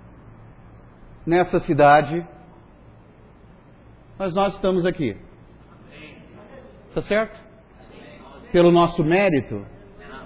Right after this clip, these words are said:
Pela nossa, por qualquer coisa nossa? Pelo contrário.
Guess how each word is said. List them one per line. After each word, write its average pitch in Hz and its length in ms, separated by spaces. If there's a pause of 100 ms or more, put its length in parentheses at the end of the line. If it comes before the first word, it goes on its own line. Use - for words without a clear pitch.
(360)
Pela 160 200
nossa, 147 840 (500)
por 151 140
qualquer 185 400
coisa 185 320
nossa? 185 400 (680)
Pelo 233 180
contrário. 208 560